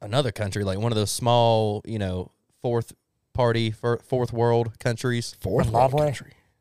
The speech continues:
Speaker 1: Uh, was it Zimbabwe where they, like, uh, paid off all their debt and they got a, a government set up over there?
Speaker 2: Oh.
Speaker 1: I don't know. I just feel like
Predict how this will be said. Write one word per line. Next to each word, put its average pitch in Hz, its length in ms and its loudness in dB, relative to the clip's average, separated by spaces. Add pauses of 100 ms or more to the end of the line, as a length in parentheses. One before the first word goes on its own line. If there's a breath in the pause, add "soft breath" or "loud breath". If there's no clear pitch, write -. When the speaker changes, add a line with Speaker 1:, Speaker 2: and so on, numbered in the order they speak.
(100)
Speaker 1:
Uh, 135 340 2
was 175 140 2
it 226 60 -4
Zimbabwe 226 500 2
where 160 120 2
they, 123 120 2
like, 110 260 2 (240)
uh, 101 260 -2
paid 160 200 4
off 151 120 4
all 143 100 6
their 123 100 0
debt 123 260 2
and 110 80 -10
they 113 80 -2
got 113 160 4
a, 95 320 0
a 110 60 -4
government 123 400 0
set 127 160 0
up 120 100 -2
over 127 160 0
there? 127 260 2 (280)
Speaker 2:
Oh. 110 260 -6 (520)
Speaker 1:
I 123 80 0
don't 120 100 0
know. 101 120 -2
I 101 100 0
just 180 160 -2
feel 190 100 6
like 127 240 4